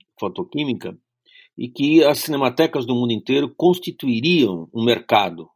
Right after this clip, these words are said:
viabilizador economicamente, né, para esse, esse de-, que seria, sei que é uma espécie de departamento dos grandes produtores de, de, de, de película antigos e que agora tão passando todos pra,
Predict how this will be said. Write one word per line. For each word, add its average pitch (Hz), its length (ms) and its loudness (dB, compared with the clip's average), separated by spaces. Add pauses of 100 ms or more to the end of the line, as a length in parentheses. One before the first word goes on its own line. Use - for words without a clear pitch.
(420)
viabilizador 110 1040 0 (460)
economicamente, 107 960 -2
né, 98 220 -8 (100)
para 101 300 -2
esse, 95 480 -8 (720)
esse - 260 -10
de-, 95 140 -4
que 120 80 -14
seria, 107 320 0
sei 113 220 -4
que - 100 -8
é 113 40 -2
uma 107 60 -4
espécie 110 400 -4
de 87 60 -14
departamento 104 800 -2
dos 90 140 -10
grandes 95 580 -10 (460)
produtores 104 560 -4
de, 90 680 -14
de, 95 540 -16
de, 95 320 -16
de 92 160 -20
película 107 520 -6
antigos 98 540 -6
e 85 60 -14
que - 100 -10
agora 92 260 -4
tão 90 200 -12
passando 90 560 -12
todos 95 260 -12
pra, 98 320 -16